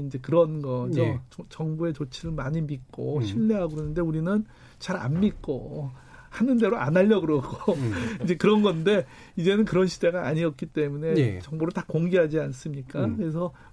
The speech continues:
Speaker 1: 위험성이 없다는 거 다 말씀드렸기 때문에
Speaker 2: 음.
Speaker 1: 어, 이렇게 따라주시는 것이 현재는 어, 사람을 구할 수 있는 유일한 방법이다.
Speaker 2: 예.
Speaker 1: 이렇게
Speaker 2: 음.
Speaker 1: 이해를 해주셔야 될 것
Speaker 2: 그럼 이제
Speaker 1: 같습니다.
Speaker 2: 지역도 그 지역 선정에 있어서는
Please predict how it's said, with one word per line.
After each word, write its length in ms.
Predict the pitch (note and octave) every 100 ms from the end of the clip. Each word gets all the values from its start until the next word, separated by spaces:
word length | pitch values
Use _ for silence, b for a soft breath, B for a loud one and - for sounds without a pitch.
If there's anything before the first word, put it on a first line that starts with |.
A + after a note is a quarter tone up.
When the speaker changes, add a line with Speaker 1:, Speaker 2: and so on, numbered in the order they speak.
| -
Speaker 1:
위험성이 440 | D3+ E3+ - F#3+
없다는 420 | D#3+ - E3 D3+
거 100 | D3+
다 140 | D3+ D#3
말씀드렸기 680 | D3+ C#3 - D#3+ D#3 C3 -
때문에 360 | - C#3+ C3+ D#3+ F#3+ -
Speaker 2:
음. 100 | C3 - B B
Speaker 1:
어, 240 | D3+ D3+ D3+
이렇게 180 | D3 E3+
따라주시는 680 | G3+ G3 G3 F3 F#3 D#3+
것이 260 | D3+ C#3+ C#3+
현재는 540 | D#3 A3+ F3+ E3+ F3+ F3 B B B B
어, 320 | D3+ C#3+ C#3
사람을 340 | B2+ E3+ F3+ F#3
구할 260 | D#3+ E3
수 140 | C#3+ E3
있는 140 | E3+
유일한 320 | C#3+ E3 G3+ F#3+
방법이다. 600 | D#3 D3+ C#3 C3+ A#2 - E3+
Speaker 2:
예. 240 | C3 G#2+
Speaker 1:
이렇게 320 | G#2 - - C#3
Speaker 2:
음. 160 | D#3 D3
Speaker 1:
이해를 340 | E3+ D3+ D#3
해주셔야 360 | E3 F3 F3 F3+
될 160 | D3+
것 100 | C#3+
Speaker 2:
그럼 80 | C#3+ B2+ D3
이제 140 | C3+
Speaker 1:
같습니다. 80 | C3
Speaker 2:
지역도 800 | D3 E3 G#3 - - G3+ G3 F#3+
그 240 | - E3 D#3+
지역 240 | D#3+ E3
선정에 380 | - E3 D#3+ D3+
있어서는 560 | C3+ C3+ C#3+ C#3 B2+